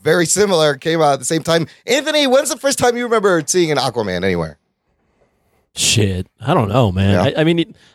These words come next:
Speaker 2: I always knew, I was always, like, aware he existed, and, like, I was like, "Oh, dude likes water,
Speaker 1: It's that fish
Speaker 2: fucks
Speaker 1: guy.
Speaker 2: the fish."
Speaker 1: Yeah,
Speaker 2: Yeah,
Speaker 1: it's that
Speaker 2: like,
Speaker 1: fish
Speaker 2: that,
Speaker 1: guy.
Speaker 2: that's all I knew.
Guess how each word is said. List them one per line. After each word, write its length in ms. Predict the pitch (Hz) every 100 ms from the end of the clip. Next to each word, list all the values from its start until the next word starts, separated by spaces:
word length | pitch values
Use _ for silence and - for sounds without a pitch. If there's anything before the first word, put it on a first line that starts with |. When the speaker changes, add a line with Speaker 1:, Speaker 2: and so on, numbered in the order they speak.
| -
Speaker 2:
I 80 | 185
always 260 | 233 165
knew, 320 | 156 180 202 -
I 80 | 165
was 100 | 180
always, 180 | 220 175
like, 160 | 156
aware 440 | 120 110 123 139 147
he 180 | 135
existed, 720 | 110 98 120 - 175 180 180 - _
and, 80 | 104
like, 140 | 104
I 80 | 107
was 80 | 107
like, 140 | 110
"Oh, 340 | - 120 92 - _ _ _ _ -
dude 300 | 107 110 104
likes 280 | 110 104
water, 460 | 98 101 113 131 131
Speaker 1:
It's 120 | -
that 120 | 139 -
fish 140 | 220
Speaker 2:
fucks 80 | 123
Speaker 1:
guy. 100 | -
Speaker 2:
the 40 | -
fish." 400 | 185 135 - 190
Speaker 1:
Yeah, 160 | 170
Speaker 2:
Yeah, 120 | 196 156
Speaker 1:
it's 80 |
that 80 | 143
Speaker 2:
like, 100 | 147
Speaker 1:
fish 120 | 175 147
Speaker 2:
that, 20 | - 78
Speaker 1:
guy. 60 | -
Speaker 2:
that's 120 | 175
all 180 | 208 220
I 80 | 196
knew. 240 | 180 156